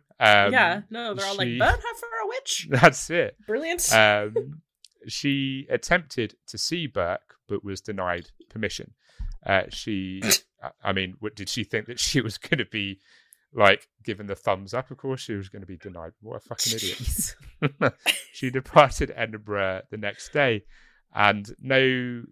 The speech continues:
Speaker 1: clear reports of her later life exist. She was a ghost from then on.
Speaker 2: Great.
Speaker 1: Um, Burke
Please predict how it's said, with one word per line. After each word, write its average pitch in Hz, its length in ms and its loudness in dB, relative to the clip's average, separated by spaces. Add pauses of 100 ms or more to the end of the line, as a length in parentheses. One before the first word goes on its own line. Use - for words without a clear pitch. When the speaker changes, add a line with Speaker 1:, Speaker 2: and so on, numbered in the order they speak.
Speaker 1:
clear 107 240 0
reports 98 520 -8
of 92 160 -20
her 98 160 0
later 92 420 -8
life 80 400 -14 (200)
exist. - 640 -14 (640)
She - 200 -10
was 92 160 -6
a 110 40 -8
ghost - 520 -4 (160)
from 85 180 -12
then 85 160 -6
on. 85 260 -20 (360)
Speaker 2:
Great. 180 400 -8
Speaker 1:
Um, 95 340 6 (1080)
Burke 147 500 6